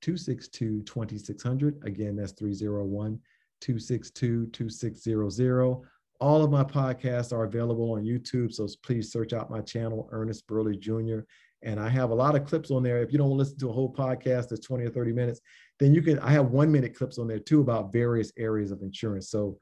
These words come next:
between business insurance, life insurance, long-term care, auto insurance,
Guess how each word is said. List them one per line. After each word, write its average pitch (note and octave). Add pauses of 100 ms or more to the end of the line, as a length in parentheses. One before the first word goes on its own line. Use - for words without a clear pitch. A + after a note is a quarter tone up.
(220)
between G#2
business C#3
insurance, B2+
life B2
insurance, A#2+
long-term A2+
care, A#2+
auto A#2+
insurance, A#2+